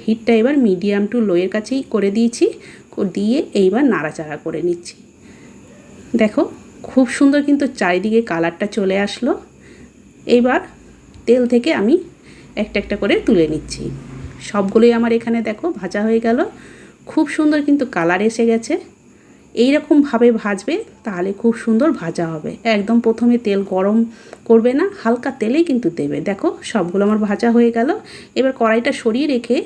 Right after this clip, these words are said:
এইবার চিনির শিরাটা তৈরি করে নেব। তার জন্য আমি এখানে দেড় কাপ চিনি দিচ্ছি। আর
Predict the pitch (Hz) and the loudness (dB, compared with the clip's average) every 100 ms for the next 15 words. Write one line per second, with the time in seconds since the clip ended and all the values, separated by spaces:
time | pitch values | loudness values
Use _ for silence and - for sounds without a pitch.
0 | - - 190 190 196 - 220 220 226 240 | -6 -2 0 2 -2 -2 0 0 2 0
1 | 262 247 277 262 277 285 247 240 247 381 | 0 0 0 0 0 2 2 2 2 -2
2 | - 190 175 190 208 233 - - 226 226 | -2 -4 -2 -2 -2 -2 -8 -8 -2 2
3 | 233 240 226 311 - - - 185 233 269 | 2 2 2 2 -2 -16 -8 2 2 2
4 | 277 339 - 220 175 156 165 - - 175 | 0 -2 -2 2 2 2 -2 -4 -6 -6
5 | - - - - - - _ - - - | -6 -20 -16 -14 -14 -20 _ -20 -20 -20
6 | - - - - - - - | -20 -20 -20 -20 -20 -20 -4